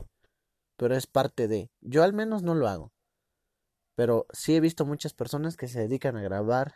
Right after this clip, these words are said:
a tomar fotos, en accidentes, en cosas muy malas. Llega la gente y la misma sociedad que ahorita está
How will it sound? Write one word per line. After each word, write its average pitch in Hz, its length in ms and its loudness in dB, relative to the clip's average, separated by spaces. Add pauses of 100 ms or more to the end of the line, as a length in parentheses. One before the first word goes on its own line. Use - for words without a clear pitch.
a 104 100 -18
tomar 104 360 -8
fotos, 127 680 -8
en 110 200 -8
accidentes, 143 840 -6 (440)
en 120 220 -6
cosas 139 400 -8 (140)
muy 139 220 -2
malas. 151 460 -4
Llega 120 280 -4
la 90 100 -8
gente 143 440 -8 (180)
y 131 160 0
la 135 140 4
misma 180 340 -2
sociedad 113 640 -2
que - 140 -4
ahorita 120 320 -2
está 113 380 -6